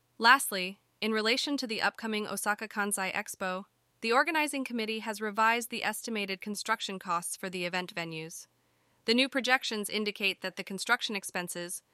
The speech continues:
will exceed the previous estimates by five hundred billion yen, reaching a maximum of two,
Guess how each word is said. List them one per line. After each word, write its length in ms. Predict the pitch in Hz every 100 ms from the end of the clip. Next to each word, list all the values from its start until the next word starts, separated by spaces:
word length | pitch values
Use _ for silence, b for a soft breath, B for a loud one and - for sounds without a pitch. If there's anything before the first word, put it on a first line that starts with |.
| b b
will 120 | 214
exceed 360 | 208 - 226 220
the 80 | 196
previous 480 | - 220 190 180 -
estimates 480 | 190 - 180 170 -
by 320 | 180 170 170
five 300 | - 214 208
hundred 400 | 202 190 180 170 -
billion 400 | 185 170 165 165
yen, 320 | 165 151 156 - b b b b
reaching 280 | 226 220 220
a 60 |
maximum 500 | 202 190 - 196 185
of 160 | 170 -
two, 400 | - 233 233 240